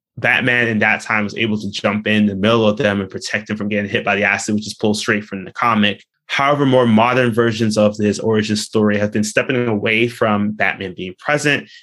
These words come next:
and having it be that Two-Face has always been a part of him. It wasn't just like he just went crazy after the accident. Dent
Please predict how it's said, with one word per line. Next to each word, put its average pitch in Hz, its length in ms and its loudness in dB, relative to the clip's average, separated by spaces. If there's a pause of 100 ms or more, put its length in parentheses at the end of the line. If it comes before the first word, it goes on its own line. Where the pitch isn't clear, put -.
and 117 80 -2
having 127 340 0
it 113 140 -2
be 110 240 -2
that 101 400 0 (340)
Two-Face 165 360 0
has 120 180 -6
always 117 260 2
been 107 140 -4
a - 40 -10
part 92 280 -4
of - 100 -14
him. - 240 -14 (1120)
It 127 100 4
wasn't 131 340 4
just 127 260 0
like 110 180 0
he - 160 -4
just 120 180 -2
went 107 160 0
crazy 107 440 0
after 95 260 -4
the 95 140 -8
accident. 80 560 -6 (480)
Dent - 420 0